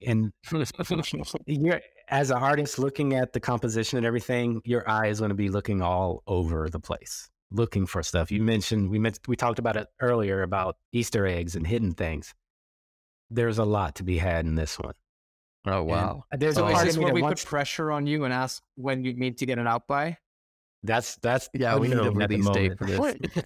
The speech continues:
Speaker 1: <laughs> You do, dude, and here comes the question
Speaker 2: <laughs>
Speaker 1: mark when you get ready to fight Smoke in the portal. Da, da, da, I don't know. <laughs> You know, 'cause I, you know.
Speaker 2: <laughs>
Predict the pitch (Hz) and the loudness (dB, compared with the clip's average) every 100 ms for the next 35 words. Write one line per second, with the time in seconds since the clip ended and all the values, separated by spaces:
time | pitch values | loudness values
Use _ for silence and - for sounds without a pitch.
0 | - - - 143 160 - 147 135 131 131 | -6 -8 -4 0 0 2 2 2 2 2
1 | 151 160 160 143 196 135 131 127 117 107 | 2 2 2 2 4 4 4 4 2 2
2 | 127 123 120 127 127 113 - 123 120 120 | 0 2 0 2 2 2 2 0 0 0
3 | 117 107 101 101 - 110 98 95 113 110 | 0 2 0 -2 0 0 2 0 0 0
4 | 104 101 120 104 98 - - 190 - 170 | 0 0 2 2 0 -4 -6 -6 -2 -4
5 | - _ _ _ _ _ - 113 98 90 | -4 _ _ _ _ _ -4 0 2 0
6 | 101 135 107 110 113 127 123 110 95 190 | 0 0 2 2 2 2 2 2 0 0
7 | 202 185 185 175 165 - 127 _ _ _ | 0 -2 -2 -4 -6 -6 -12 _ _ _
8 | _ _ _ - | _ _ _ -2